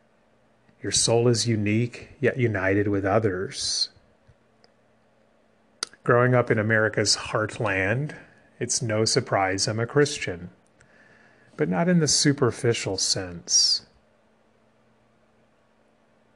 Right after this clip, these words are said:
I'm just gonna be straight up about it. I truly believe our divine source chose a moment in history to incarnate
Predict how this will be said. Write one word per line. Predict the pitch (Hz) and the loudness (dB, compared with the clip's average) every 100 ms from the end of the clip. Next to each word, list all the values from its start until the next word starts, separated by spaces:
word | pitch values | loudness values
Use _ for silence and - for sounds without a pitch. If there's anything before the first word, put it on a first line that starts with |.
| _ _ - _ _ _ _ _ _ _ _ _ _ _ _ _ _ _ _ _ - | _ _ -20 _ _ _ _ _ _ _ _ _ _ _ _ _ _ _ _ _ -2
I'm | 104 | 0
just | 113 123 | 0 -2
gonna | - 110 | -2 -4
be | 104 107 | -4 -2
straight | - - 98 98 | -2 -2 -2 0
up | 117 | -2
about | 101 98 87 87 | -2 -4 -2 -4
it. | 87 - _ _ _ _ - | -6 -12 _ _ _ _ -10
I | 113 | -8
truly | 101 - 120 117 117 | -4 0 2 2 0
believe | 110 104 110 104 101 | -2 -2 -2 -4 -4
our | 104 | -4
divine | 110 98 101 95 90 | -4 -4 -4 -6 -4
source | - 104 98 95 - - - - - - _ _ | -4 -4 -6 -6 -6 -6 -8 -20 -20 -20 _ _
chose | - 110 101 | -4 -2 -2
a | 92 | -4
moment | 98 104 110 107 | -6 -4 -4 -4
in | 107 98 | -6 -2
history | 123 110 - 110 104 | 0 0 0 -2 -2
to | - 107 | -4 -4
incarnate | 113 117 117 - 113 98 101 104 | -4 -4 -4 -6 -6 -4 -4 -6